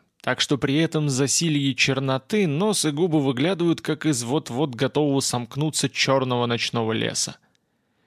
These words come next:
Торс его, надо признать, развит, как у бодибилдера.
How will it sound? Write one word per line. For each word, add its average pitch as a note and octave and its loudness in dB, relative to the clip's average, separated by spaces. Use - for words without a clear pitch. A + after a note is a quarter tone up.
Торс A3 4
его, G3+ 4
надо F#3 0
признать, E3 2
развит, C#3 2
как C3+ -2
у C3+ 2
бодибилдера. B2 0